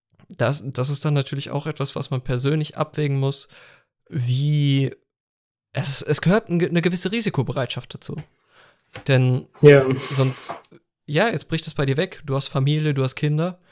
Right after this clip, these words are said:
Speaker 1: was machst du dann, ne?
Speaker 2: Ja, schon
Speaker 1: Ähm,
Speaker 2: kacke, ja.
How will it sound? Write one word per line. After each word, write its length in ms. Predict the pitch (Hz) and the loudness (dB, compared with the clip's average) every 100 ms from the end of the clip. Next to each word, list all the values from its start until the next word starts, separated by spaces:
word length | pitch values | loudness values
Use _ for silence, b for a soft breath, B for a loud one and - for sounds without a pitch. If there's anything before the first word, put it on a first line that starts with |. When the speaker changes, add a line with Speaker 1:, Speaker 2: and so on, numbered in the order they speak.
| - - _ _ _ | -20 -20 _ _ _
Speaker 1:
was 240 | 147 131 - | -4 -2 0
machst 200 | 180 - | -2 -2
du 40 | |
dann, 320 | - - 156 - - | -4 -8 -14 -20 -12
ne? 300 | 131 131 151 165 - | -8 -6 -6 -8 4
Speaker 2:
Ja, 140 | 117 | 4
schon 160 | 127 160 | 6 2
Speaker 1:
Ähm, 60 | - | 0
Speaker 2:
kacke, 340 | - - 123 | -6 -4 -4
ja. 220 | 120 139 | -4 -8